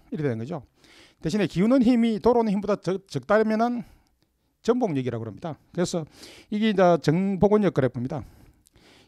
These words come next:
요 위에는, 위에는 플러스 부분은 복원력이 있는, 그리고 요 밑에 있는 부분은 복원력이 소멸이 있는 겁니다. 여기서 보면 이 밑에가 각도인데,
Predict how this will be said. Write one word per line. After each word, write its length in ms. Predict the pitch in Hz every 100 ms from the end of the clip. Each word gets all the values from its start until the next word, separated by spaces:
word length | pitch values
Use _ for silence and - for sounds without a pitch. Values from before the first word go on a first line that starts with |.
| 180
요 120 | 226
위에는, 640 | 220 269 285 220 208 120 - - - - - -
위에는 300 | 240 247 202
플러스 320 | 220 269 262
부분은 460 | 220 208 208 190 151
복원력이 400 | 185 226 220 160
있는, 280 | 147 196 - 180 190 170
그리고 400 | 143 135 117 107 - _ - - - 175
요 100 | 208
밑에 200 | 269 262
있는 160 | 214
부분은 460 | 190 208 202 220 233
복원력이 500 | - 185 208 190 170
소멸이 340 | 127 262 240 127
있는 160 | 110
겁니다. 340 | 101 110 113 - _ _ _ _ _ _ - _ _ -
여기서 220 | 233 214
보면 220 | 208 190 165
이 40 |
밑에가 380 | 196 214 175 160
각도인데, 600 | 185 - 208 185 202 226